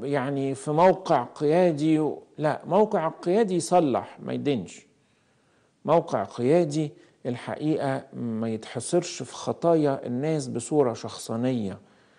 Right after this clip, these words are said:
يعني في صورة شخصهم، إنما يعالج الموضوع كموضوع، يعالج الموضوع كموضوع. صانع السلامة لا يدين،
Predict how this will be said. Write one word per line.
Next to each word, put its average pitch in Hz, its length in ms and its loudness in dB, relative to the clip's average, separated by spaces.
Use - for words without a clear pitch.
يعني 107 320 -4
في - 80 -10
صورة 131 260 0
شخصهم، 117 680 0
إنما 165 320 -2
يعالج 135 500 0
الموضوع 123 640 2
كموضوع، 110 760 2
يعالج 120 360 -2
الموضوع 113 640 0
كموضوع. 95 540 -8
صانع 196 480 2
السلامة 170 760 -2
لا 131 260 0
يدين، 107 720 -4